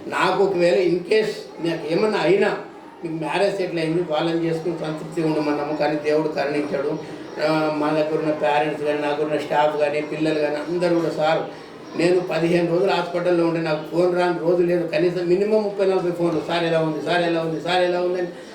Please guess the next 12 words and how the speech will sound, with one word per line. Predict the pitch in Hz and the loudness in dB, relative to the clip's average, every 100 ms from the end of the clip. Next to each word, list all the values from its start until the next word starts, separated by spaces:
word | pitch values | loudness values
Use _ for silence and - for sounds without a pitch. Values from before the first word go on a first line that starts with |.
| - | -4
ప్రతి | 151 151 | 0 2
ఒక్కరు | 190 185 180 160 | 2 2 0 0
ఫోన్ | 175 175 | 2 4
చేస్తూనే | 165 165 165 160 | 4 2 2 0
ఉన్నారు." | 156 151 | 2 2
వాళ్ళందరి, | 151 147 147 - 214 226 226 226 226 220 165 - - - - - | 2 2 0 -4 -6 -2 2 4 4 4 2 -2 -12 -10 -10 -6
ఆ, | 175 175 175 175 170 160 | -2 0 0 -2 -4 -4
ప్రార్థనాపూర్వకంగా, | 165 160 185 175 202 196 190 185 185 170 180 | 0 2 2 2 2 2 0 0 0 0 0
వాళ్ళందరి | 160 160 151 180 190 | 2 2 2 2 2
పూజల | 175 170 185 196 | 2 0 2 4
పరంగా, | 190 185 175 175 165 | 2 2 0 0 0
వాళ్ళందరూ | 160 156 175 185 | 0 0 2 2